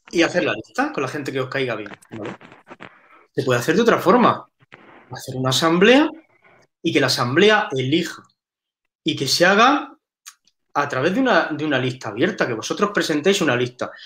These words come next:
¿Quiénes de nosotros en Moratalla se necesitan, eh, trece concejales? Trece candidatos en la lista,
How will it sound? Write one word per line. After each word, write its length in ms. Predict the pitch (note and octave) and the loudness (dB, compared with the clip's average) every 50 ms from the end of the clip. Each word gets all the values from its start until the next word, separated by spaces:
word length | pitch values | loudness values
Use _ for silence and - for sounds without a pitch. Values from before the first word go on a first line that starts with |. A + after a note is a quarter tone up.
| - - - _ _ _ _ _ - | -20 -20 -20 _ _ _ _ _ 0
¿Quiénes 320 | - A3 B3 C4 B3+ A#3 | 2 4 6 6 6 6
de 80 | A#3+ A3 | 6 4
nosotros 500 | G3+ F#3+ A#3 A#3+ A#3 C4 C4 B3+ - - F3 | 4 4 4 2 4 4 4 4 4 0 0
en 360 | D#3+ D#3+ E3 E3 E3 E3+ E3+ | 2 2 4 4 4 4 2
Moratalla 440 | E3+ E3+ F3 F3 F3 G#3+ A#3 A#3 A3 | 2 2 2 4 4 4 2 2 0
se 100 | - F#3 | 0 -2
necesitan, 560 | F3+ - F3 E3+ - A3 G3 A#3+ A#3+ A#3+ G3 | -2 -2 -4 -4 -4 -2 0 0 0 0 -2
eh, 180 | D#3+ D3+ C#3+ C#3+ | -2 -4 -4 -4
trece 220 | D3+ E3 E3 F3 | -4 -4 -4 -2
concejales? 600 | D#3+ D3+ C#3 - B2 - - - F#2+ _ _ _ _ _ _ _ _ _ | -4 -4 -6 -6 -12 -16 -18 -20 -20 _ _ _ _ _ _ _ _ _
Trece 380 | - E3+ E3+ F3+ - F3 E3+ D#3+ | -2 -2 -2 0 2 2 4 4
candidatos 600 | D#3+ D#3 D3 C#3+ D#3 F#3+ G3 F#3+ A3 G3+ - D#3 | 4 4 2 4 4 2 2 2 2 0 0 0
en 60 | C3 | -2
la 60 | A#2+ | -2
lista, 360 | A#2 B2+ B2 - _ - - | -2 -2 -4 -6 _ -20 -20